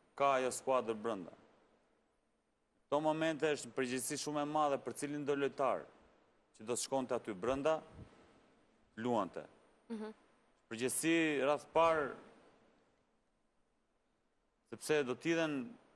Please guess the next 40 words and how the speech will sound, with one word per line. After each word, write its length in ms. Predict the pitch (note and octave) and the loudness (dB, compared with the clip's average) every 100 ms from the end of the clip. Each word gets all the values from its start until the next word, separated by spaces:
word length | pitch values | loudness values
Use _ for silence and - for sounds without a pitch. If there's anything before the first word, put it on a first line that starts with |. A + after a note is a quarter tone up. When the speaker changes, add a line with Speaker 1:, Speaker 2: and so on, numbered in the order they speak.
| _ | _
Speaker 1:
do 100 | A2 | -10
t'i 160 | A2 D3 | -6 -2
den 180 | D3+ D3 | 0 2
lek, 160 | B2 E2+ - - | 0 0 -8 -8
do 80 | G#2+ | -6
sillen 320 | - C#3 C#3 | -4 -2 0
lojtar 320 | C3+ C#3+ C3+ | 0 2 2
me 160 | B2 B2+ A2+ | 0 -2 -4
emër. 220 | F2 - - _ _ _ _ _ _ _ _ - | -6 -12 -18 _ _ _ _ _ _ _ _ -2
Por 140 | B2 | 0
është, 160 | A#2+ - D3+ - | 2 4 2 0
<coughs> 160 | - - | -10 -8
është 100 | A#2 | -4
e 40 | |
rëndësishme 400 | B2 A#2 C3+ C3 A#2+ | -4 -4 -6 -6 -6
që 80 | G#2+ - - _ _ - | -10 -14 -20 _ _ -8
do 80 | G#2 | -2
ta 100 | A#2 | 0
marrësh 320 | C#3 C#3 B2+ | 2 2 0
atë 120 | A2 | -4
skuadër 300 | - C3+ B2 | 0 0 0
nga 160 | B2 C3+ | 0 2
ai 80 | C#3 | 2
nivel 380 | C3 A#2+ C3 A#2+ | -2 -2 -2 0
atje 200 | A2+ C3+ | -2 -2
ta 100 | B2 | -4
ngresh 360 | A#2 A#2+ A#2 - - _ _ _ - | -2 -2 -2 -8 -20 _ _ _ -12
më 80 | G#2 | -8
sipër. 360 | - F2+ - - _ _ _ - | -8 -8 -12 -20 _ _ _ -4
Sot 160 | C#3 | -2
Speaker 2:
Mhm. 80 | C3 | -2
Speaker 1:
në 40 | A#2+ | -2
këto 140 | C#3+ | 0
momente 360 | C#3 C#3 C3+ A#2+ | 0 0 -2 -4
që 100 | A2 | -4
flasim, 540 | A#2+ C#3 C#3 D3 C3+ | 2 2 2 -6 -8
Tirana 520 | - B2 C3+ C#3+ C#3+ C3+ - - - | -4 0 0 2 0 -2 -10 -20 -12
me 120 | G#2+ | -10
këto 220 | - C#3+ | -2 0
llogari 460 | C3+ A#2+ A#2+ C#3+ | 0 2 2 0